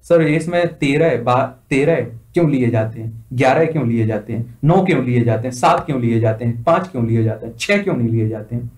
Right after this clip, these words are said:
बारह क्यों नहीं लिए जाते हैं, दस क्यों नहीं लिए जाते? तो आप समझिए कि अगर तेरह की जगह हम लोग बारह रख लीजिए, तो बारह में से छह इस पक्ष में होगा, से-, छह उस पक्ष में होगा,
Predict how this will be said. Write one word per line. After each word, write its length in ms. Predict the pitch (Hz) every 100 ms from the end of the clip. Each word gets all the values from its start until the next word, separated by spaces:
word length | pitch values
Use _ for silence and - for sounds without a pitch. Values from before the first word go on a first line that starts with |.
| - _ _ _ _ _ _ _
बारह 300 | 123 135 165
क्यों 180 | 220 143
नहीं 120 | 120
लिए 180 | 113 113
जाते 280 | 107 - 113
हैं, 160 | 117 -
दस 180 | 202 190
क्यों 160 | - 123
नहीं 120 | 113
लिए 140 | 110
जाते? 240 | 110 - - - _ _ _
तो 80 | 190
आप 220 | 180 185
समझिए 320 | - 208 214 233
कि 160 | 208
अगर 200 | 185 190
तेरह 280 | 185 180 190
की 120 | 185
जगह 220 | 190 185
हम 100 | 180
लोग 220 | 180 185 127
बारह 300 | 131 151 160
रख 140 | -
लीजिए, 280 | 113 110 113 - - - - - - - - -
तो 80 |
बारह 340 | 160 147 170 202
में 80 | 202
से 140 | 220
छह 240 | 208 -
इस 280 | 180 - -
पक्ष 280 | - 170 -
में 100 | 175
होगा, 180 | 175 175
से-, 480 | 175 151 123 - -
छह 140 | 151
उस 280 | 123 120 120
पक्ष 240 | 120 123
में 100 | 123
होगा, 160 | 120 120